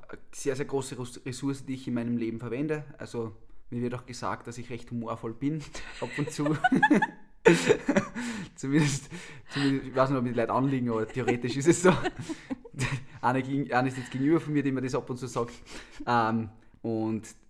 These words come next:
deshalb ist es auch, glaub ich, wichtig, in der Beratung irgendwo nicht so einer großen Ressource regelmäßig zu arbeiten.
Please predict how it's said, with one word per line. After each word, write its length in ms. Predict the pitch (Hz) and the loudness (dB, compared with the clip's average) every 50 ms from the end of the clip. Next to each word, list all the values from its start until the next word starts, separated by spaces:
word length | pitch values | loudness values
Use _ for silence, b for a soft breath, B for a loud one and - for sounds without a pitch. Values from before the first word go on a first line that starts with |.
| - - - - | -20 -8 0 0
deshalb 240 | 147 143 147 139 131 | 2 2 2 2 0
ist 120 | 131 131 | 0 -4
es 100 | 139 - | -4 -4
auch, 160 | 151 123 120 - | -4 -4 -2 -2
glaub 140 | 127 123 | 0 0
ich, 140 | 127 123 - | 0 -2 -4
wichtig, 380 | 131 131 - - 123 - - - - - | -6 -8 -8 -10 -12 -12 -12 -16 -8 -4
in 100 | 135 131 | -2 0
der 80 | 131 | 0
Beratung 680 | 131 131 120 110 85 98 117 - 127 120 117 113 - - | 0 -2 -2 -2 -4 -4 -4 -4 -6 -6 -4 -6 -6 -6
irgendwo 640 | 139 123 120 117 - 113 110 110 113 110 101 B B B B B B B B B B B B - | -4 -2 -2 -2 -2 -2 -2 0 0 -2 -4 B B B B B B B B B B B B -10
nicht 400 | - 127 143 147 160 151 - - | -6 -2 0 0 0 -2 -4 -10
so 400 | - - - - - - - 143 | -16 -16 -16 -14 -12 -6 -4 -2
einer 140 | 139 127 127 | -2 -2 -2
großen 380 | 127 123 117 123 120 120 135 117 | -4 -4 -4 -4 -4 -4 -6 -8
Ressource 360 | 117 117 - - 120 110 113 | -8 -10 -8 -8 -8 -8 -8
regelmäßig 540 | 117 107 107 101 107 107 101 101 - 113 - | -8 -8 -8 -8 -6 -8 -8 -8 -10 -14 -14
zu 160 | - - - | -14 -12 -8
arbeiten. 500 | 90 95 104 113 107 104 - - 95 92 | -8 -6 -6 -6 -6 -8 -8 -10 -12 -12